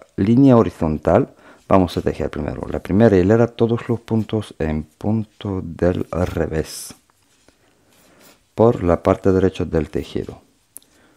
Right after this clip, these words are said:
Todos los puntos los tejemos en punto del revés hasta el último punto.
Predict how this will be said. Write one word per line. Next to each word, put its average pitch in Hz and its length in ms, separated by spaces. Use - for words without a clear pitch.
Todos 87 160
los 85 140
puntos 104 380
los 95 160
tejemos 95 600
en 78 120
punto 87 360
del 80 340
revés 95 400
hasta - 260
el 80 60
último 78 360
punto. - 400